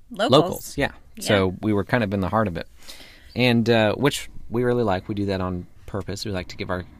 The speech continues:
Speaker 2: kids the, the culture. But yeah, twice I had to remind myself that Miami was the United States. Because when you're in there, and if you've ever been to that street in that downtown Little Havana area, you might know what I'm talking about. But everybody speaks to you in Spanish. They don't assume that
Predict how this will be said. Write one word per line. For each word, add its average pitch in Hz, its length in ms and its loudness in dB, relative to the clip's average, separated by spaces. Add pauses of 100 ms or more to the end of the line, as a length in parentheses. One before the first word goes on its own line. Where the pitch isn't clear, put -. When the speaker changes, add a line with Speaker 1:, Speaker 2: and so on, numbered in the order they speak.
(120)
Speaker 2:
kids 92 300 -8
the, 92 340 -4 (100)
the 104 100 -6
culture. 107 300 -4
But 113 100 -2
yeah, 139 200 -2
twice 160 500 -2 (420)
I - 80 -6
had 123 160 0
to 123 40 2
remind 113 320 4
myself 98 340 -2
that 107 140 -2
Miami 98 520 2
was 95 320 -2
the 98 140 -4
United 90 540 -4
States. - 400 -6 (540)
Because 110 340 -2
when 113 180 2
you're 110 120 0
in 120 160 0
there, 92 140 0
and 92 80 -2
if 101 100 -4
you've 107 100 0
ever 117 200 0
been 101 260 -2
to 95 120 -4
that 90 260 -2
street - 400 -2
in 90 340 -6
that 90 160 -4
downtown 95 360 -4
Little 87 180 -6
Havana 98 380 -2
area, 92 240 -2
you 92 80 -2
might 98 140 -2
know 95 80 -4
what 92 100 -2
I'm 87 80 -6
talking 104 280 -4
about. 82 240 -6 (560)
But 139 180 0 (240)
everybody 131 720 0 (260)
speaks - 360 -6
to 113 80 -2
you 113 120 2
in 110 80 0
Spanish. 92 480 -4
They 95 140 -2
don't 110 180 0
assume 110 440 -2
that 95 180 -2